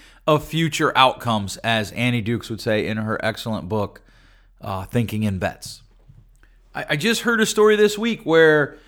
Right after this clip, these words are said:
someone who h-, had her first fight with one of her close friends that she's been friends with for many years, and essentially what happened was something was said,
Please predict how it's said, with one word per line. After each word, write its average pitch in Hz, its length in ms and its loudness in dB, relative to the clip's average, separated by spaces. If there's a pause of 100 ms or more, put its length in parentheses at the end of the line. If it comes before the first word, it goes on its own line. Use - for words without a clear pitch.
(140)
someone 202 720 2
who 160 420 0
h-, 139 60 -6 (100)
had 156 240 4
her 151 160 4
first - 600 2
fight 165 360 4
with 143 360 0 (460)
one 165 280 0
of 151 100 0
her 156 160 2
close 185 300 0
friends 151 260 2
that 131 100 -6
she's 151 200 -4
been 139 180 -6
friends 143 300 -4
with 135 220 2
for 117 420 -4
many 175 240 0
years, 104 460 -2 (500)
and 208 300 2 (260)
essentially 233 800 2
what 190 240 4
happened 214 540 2
was 160 640 2
something 233 440 2
was 202 180 0
said, 156 500 4